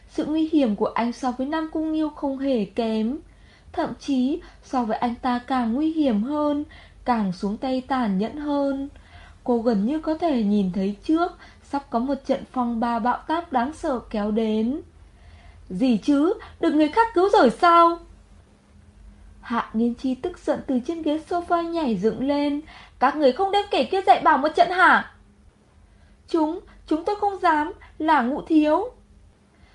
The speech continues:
"Anh nói ai?" Hạ Nghiên Chi nhíu mày, trong lòng có chút không yên, chắc hẳn không phải là người đó chứ. Một luật sư nhỏ bé như Uất Loạn Tâm làm sao có thể có quan hệ với anh ta chứ? Nhưng câu tiếp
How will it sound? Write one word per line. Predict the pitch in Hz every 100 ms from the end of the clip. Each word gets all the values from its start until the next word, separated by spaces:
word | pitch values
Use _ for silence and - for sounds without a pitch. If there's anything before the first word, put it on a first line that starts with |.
| _ -
"Anh | 339 330
nói | 311
ai?" | - 403 403 415 415 _ _ _ - -
Hạ | - 240 -
Nghiên | 226 240
Chi | 247 262 254
nhíu | 233 247
mày, | 320 320 277 254 214 - - -
trong | - 247 240
lòng | 240 233 202
có | 233
chút | - 359 359
không | 294 277
yên, | - 294 285 285 294 - - -
chắc | 349 359
hẳn | 370 247
không | 220 349
phải | 320
là | 254
người | 233 240
đó | 226 226 247
chứ. | - 269 269 349 - - - - -
Một | 233 214
luật | 226 220
sư | - 285
nhỏ | 277 294 247 202
bé | 202 233
như | 277
Uất | - 339 311
Loạn | - -
Tâm | - 302 302 311 - - -
làm | 233 214 180
sao | 269 262
có | 277
thể | 311 302
có | - 226
quan | 330 339
hệ | 349 226
với | 214
anh | - 277 277
ta | 277 262
chứ? | 254 285 254 247 294 403 - - - - - -
Nhưng | 240 233
câu | 269 254
tiếp | 285